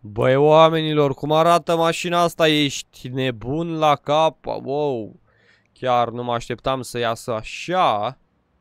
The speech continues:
E o nebunie. Arată super, super, super.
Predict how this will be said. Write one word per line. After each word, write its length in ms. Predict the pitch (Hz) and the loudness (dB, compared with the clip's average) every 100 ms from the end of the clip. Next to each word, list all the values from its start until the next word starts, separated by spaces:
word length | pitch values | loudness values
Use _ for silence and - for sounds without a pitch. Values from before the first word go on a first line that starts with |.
| _ _ _ _ _ _ _ _ - | _ _ _ _ _ _ _ _ -14
E 140 | 123 | -10
o 140 | 127 120 _ - | -10 -12 _ -14
nebunie. 600 | 117 107 151 131 92 101 _ _ _ _ _ _ _ - | -14 -12 -12 -12 -14 -20 _ _ _ _ _ _ _ -10
Arată 360 | 117 127 - | -6 -6 -6
super, 500 | 131 - - 151 139 | -12 -10 -12 -10 -10
super, 320 | 131 - 127 127 | -10 -14 -14 -12
super. 440 | - 135 107 | -12 -14 -14